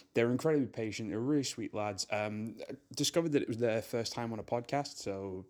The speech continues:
you know, thank you very much to them for letting me be there first. Um, and then they absolutely blew everyone away, um, headlining the Deadbolt, um, ninth birthday party. Their, their set was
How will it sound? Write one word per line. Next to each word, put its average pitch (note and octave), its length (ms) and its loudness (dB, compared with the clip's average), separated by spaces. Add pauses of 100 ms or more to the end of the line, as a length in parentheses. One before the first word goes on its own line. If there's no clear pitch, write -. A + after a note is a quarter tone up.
you A2 100 -4
know, G2+ 120 -2
thank A2 260 -4
you A2 60 -2
very G#2+ 160 2
much G#2+ 300 -4
to A2 100 0
them G#2 180 -2
for G2 260 -4 (600)
letting A#2 260 2
me A#2 140 2
be A2 180 2
there G#2 140 2
first. - 560 -2
Um, G#2+ 520 2 (840)
and A#2 100 -2
then A#2 280 0 (440)
they B2+ 180 6
absolutely A2+ 380 0
blew C3 280 4
everyone A#2 220 2
away, A2 480 0
um, G#2 500 -2
headlining G#2+ 520 -2
the G2+ 80 -2
Deadbolt, G2 580 -2
um, G2+ 260 -2
ninth A2 220 -4
birthday G#2+ 240 -2
party. G2 460 -4
Their, G2+ 240 2
their G#2 200 0
set - 380 -2
was G2 400 -6